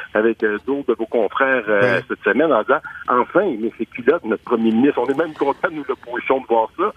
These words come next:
Speaker 1: parce qu'enfin, on va pouvoir travailler pour l'intérêt des Canadiens, des Canadiennes, des entreprises, des, euh, des citoyens un peu partout,
Speaker 2: Mais
Speaker 1: parce
Speaker 2: ça
Speaker 1: que
Speaker 2: peut être
Speaker 1: ça va faire
Speaker 2: compliqué.
Speaker 1: mal.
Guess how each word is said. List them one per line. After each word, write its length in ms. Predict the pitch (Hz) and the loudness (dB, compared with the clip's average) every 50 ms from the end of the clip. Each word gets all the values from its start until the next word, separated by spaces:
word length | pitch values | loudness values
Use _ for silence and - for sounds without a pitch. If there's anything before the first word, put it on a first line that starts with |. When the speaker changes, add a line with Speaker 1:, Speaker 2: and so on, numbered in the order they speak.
| - - - - - | -10 -14 -12 -8 -6
Speaker 1:
parce 140 | 104 98 - | -6 -4 -2
qu'enfin, 320 | - 123 - 113 - 190 185 | 0 0 0 2 2 2 2
on 100 | 165 127 | 2 0
va 60 | 107 | -2
pouvoir 200 | - 131 120 113 | -2 -2 -2 0
travailler 260 | - 107 107 120 135 | 0 0 0 0 0
pour 140 | - 120 110 | 0 0 0
l'intérêt 360 | 104 - - 110 104 120 127 | 2 2 0 0 0 0 -2
des 120 | 120 110 | -2 -4
Canadiens, 520 | - - 110 101 101 98 90 - 110 123 135 127 | -2 -2 -2 0 -2 -2 -4 -2 -2 -2 0 0
des 80 | 107 - | -2 0
Canadiennes, 600 | - 104 98 92 90 - 101 113 123 135 139 131 | 0 0 0 0 -2 -2 -2 0 0 0 0 -2
des 160 | 117 104 92 101 | -4 -4 -2 -2
entreprises, 720 | 101 101 - - 90 - - - - 131 135 147 151 - - - - - - - - - | -2 -2 -2 -4 -4 -4 -6 -6 -4 -2 0 0 0 -2 -6 -14 -16 -16 -16 -8 -2 2
des, 300 | 110 113 117 113 110 104 | 4 6 6 6 6 6
euh, 300 | 101 98 98 95 92 95 - | 6 6 4 4 2 0 -2
des 100 | 104 95 - - | -6 -8 -8 -10
citoyens 440 | - - 98 95 90 90 104 117 117 | -8 -4 0 0 0 0 0 -2 -2
un 40 | |
peu 120 | 110 - 101 | -2 -2 -2
partout, 280 | - - - - - - | -2 -4 -4 -6 -6 -4
Speaker 2:
Mais 80 | 135 139 | -2 -2
Speaker 1:
parce 120 | - - | -2 -2
Speaker 2:
ça 180 | 135 - 170 160 | -2 -2 -2 0
Speaker 1:
que 60 | - | 2
Speaker 2:
peut 60 | 196 | 4
être 240 | 214 202 185 - 117 | 4 4 4 2 2
Speaker 1:
ça 60 | 185 | 2
va 100 | 127 120 | 2 2
faire 180 | - 131 117 101 | 2 2 2 2
Speaker 2:
compliqué. 180 | 117 131 127 | 2 2 2
Speaker 1:
mal. 100 | - 131 | 2 2